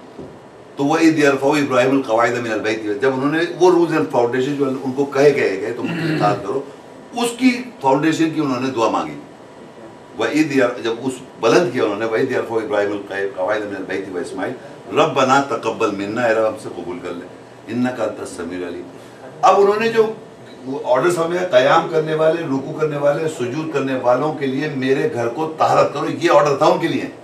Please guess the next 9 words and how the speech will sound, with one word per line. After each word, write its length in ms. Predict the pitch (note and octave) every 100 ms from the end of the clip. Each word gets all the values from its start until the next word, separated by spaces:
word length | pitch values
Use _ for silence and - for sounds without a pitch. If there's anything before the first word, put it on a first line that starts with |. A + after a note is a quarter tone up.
| - - - - - - - -
उन्होंने 300 | D3 G3 G#3
क्या 200 | F3+ D#3+
किया, 200 | E3+ F#3+
उन्होंने 340 | E3+ E3 F3
अल्लाह 220 | D#3+ D#3
ताला 240 | D3 C3+ D3+
से 120 | -
कहा 220 | A#2 -
कि 120 | C3